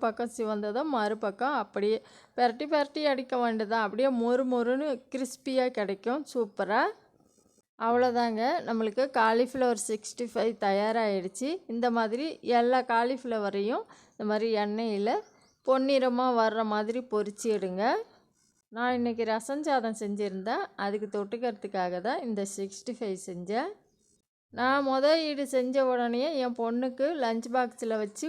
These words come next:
கொடுத்து அனுப்பிட்டேன். அடுத்த ஈடுக்கு எண்ணெயை காய வச்சுட்டேன். எண்ணெயில் கொஞ்சமாக கருவேப்பிலை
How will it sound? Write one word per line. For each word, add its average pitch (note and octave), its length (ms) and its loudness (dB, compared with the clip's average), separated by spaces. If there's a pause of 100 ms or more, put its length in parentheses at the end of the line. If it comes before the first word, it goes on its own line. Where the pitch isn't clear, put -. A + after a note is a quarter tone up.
கொடுத்து A#3 360 -2
அனுப்பிட்டேன். G#3 560 -2 (520)
அடுத்த C#4 240 0 (180)
ஈடுக்கு A3+ 380 -2 (460)
எண்ணெயை A#3+ 300 0 (120)
காய A3 340 2
வச்சுட்டேன். A#3 480 -4 (180)
எண்ணெயில் A3 460 -2 (160)
கொஞ்சமாக A#3 500 -2
கருவேப்பிலை G#3+ 580 -2